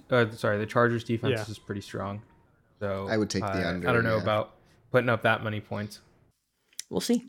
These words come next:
Speaker 3: We'll see how it goes.
Speaker 4: I'm gonna see what their last game, I know they're different, but I feel like the last game they had, which did go to overtime, I remember being very high scoring. Uh, the game last year, uh, December sixteenth, thirty-four twenty-eight was the Chiefs' victory. That was also overtime.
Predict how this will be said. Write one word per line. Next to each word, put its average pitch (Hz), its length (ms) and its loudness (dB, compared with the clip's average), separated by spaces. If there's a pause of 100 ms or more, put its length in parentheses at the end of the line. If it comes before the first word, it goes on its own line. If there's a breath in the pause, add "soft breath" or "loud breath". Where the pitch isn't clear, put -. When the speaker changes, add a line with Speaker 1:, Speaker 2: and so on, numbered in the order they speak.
(260)
Speaker 3:
We'll - 80 -16
see - 140 -2
how 98 120 2
it 87 60 -4
goes. 82 360 -2
Speaker 4:
I'm 123 60 -2
gonna 135 60 -4
see - 120 0
what 170 120 0
their 143 260 12
last 123 280 2
game, 113 180 0
I 120 80 4
know 127 160 10
they're 117 180 6
different, 110 560 4
but 107 160 4
I 113 240 4
feel - 340 -4
like 123 180 0
the 107 80 -6
last 107 200 -2
game 110 140 -6
they 120 80 -8
had, 113 200 -8
which - 220 -12
did 113 160 0
go 110 100 -2
to - 80 -2
overtime, - 380 -8
I - 60 -10
remember - 260 -10
being 58 260 -8
very 60 160 -6
high 64 80 -8
scoring. - 380 -8 (460 soft breath)
Uh, 123 480 8 (220)
the 139 120 4
game 139 180 8
last 131 300 4
year, 110 280 2 (220)
uh, 113 380 0
December 113 280 -2
sixteenth, 110 540 -4 (100)
thirty-four 135 380 2
twenty-eight 110 560 -2
was - 200 -6
the - 80 -12
Chiefs' - 240 -6
victory. - 340 -10
That 113 180 2
was 120 140 2
also 113 240 0
overtime. - 540 -4